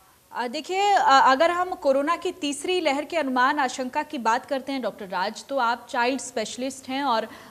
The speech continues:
बहुत ज़्यादा महत्वपूर्ण हो जाता है इस पर चर्चा करना कि बच्चों पर किस तरीके का प्रभाव रहेगा। बहुत सारी studies, बहुत सारे दावे ऐसे पहले आए कि बच्चों पर बहुत बुरा असर पड़ने वाला है। इसी बीच कुछ राहत की खबरें भी सामने आई, अ, ब-,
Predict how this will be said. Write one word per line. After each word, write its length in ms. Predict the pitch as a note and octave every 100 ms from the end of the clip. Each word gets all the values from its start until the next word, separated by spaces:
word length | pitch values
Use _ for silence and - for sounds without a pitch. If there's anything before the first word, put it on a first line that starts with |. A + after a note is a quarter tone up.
| - C4+
बहुत 260 | B3+ D#4
ज़्यादा 300 | D4 C#4+ D4+
महत्वपूर्ण 460 | C#4 C4+ C#4+ D4+ D4+
हो 100 | C#4
जाता 280 | B3+ B3 C4+
है 60 |
इस 100 | B3
पर 120 | -
चर्चा 440 | A#3 - A3+ B3+ A#3
करना 340 | A#3 A3+ A#3
कि 160 | A#3+ B3
बच्चों 600 | F#3+ A3+ - - F4+ E4+
पर 180 | D4+ C4+
किस 220 | B3 -
तरीके 280 | G#3 G3+ G#3+
का 120 | G#3
प्रभाव 380 | G#3 F#3+ G3+ G3+
रहेगा। 320 | G#3+ G#3 G#3+
बहुत 280 | G3 G3+ A#3+
सारी 200 | B3 A#3
studies, 540 | - A3+ G#3 B3 G#3+
बहुत 220 | G#3+ G#3+ G#3+
सारे 240 | A3+ G#3+
दावे 340 | F#3+ G3 A3
ऐसे 200 | A#3 A3+
पहले 320 | A3+ G#3 G#3 G#3
आए 240 | G3+ B3 - - -
कि 60 | A3+
बच्चों 320 | A#3+ B3 D#4
पर 120 | D4
बहुत 420 | A#3 A#3 A#3+ -
बुरा 200 | A3+ A3+
असर 200 | A3+ A3+
पड़ने 320 | G3+ G#3+ A3+
वाला 200 | G#3+ G#3+
है। 100 | A3
इसी 160 | A3+ B3
बीच 200 | A#3 A#3
कुछ 220 | A3+ -
राहत 260 | G3+ A3 B3
की 100 | B3+
खबरें 340 | - G#3+ A3
भी 80 | A#3
सामने 380 | A3+ G#3 G3+ G#3+
आई, 180 | G#3+ A3+
अ, 40 | - - -
ब-, 440 | G#3 G#3 G#3+ A3+